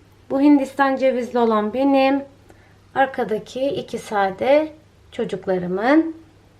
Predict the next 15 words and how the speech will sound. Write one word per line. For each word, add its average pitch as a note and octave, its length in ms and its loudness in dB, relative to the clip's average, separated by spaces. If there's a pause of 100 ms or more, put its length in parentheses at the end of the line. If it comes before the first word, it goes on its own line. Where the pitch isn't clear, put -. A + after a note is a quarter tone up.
(640)
Bu D#4 100 -2
şekilde - 480 -2
sunum B3+ 360 2
yapmaya F#3+ 480 -4
çalıştım. C#4+ 760 0 (600)
Evet, C4 300 0
şimdi B3 380 -2
bunlar B3+ 440 0
dolaba G#3 360 -2
gidiyor. F#3+ 600 -4 (180)
Çamaşır E4 420 0
katlamaya D4 580 2
geldim. C4 560 0 (260)
Emrah C#4 380 0 (120)
da - 360 -2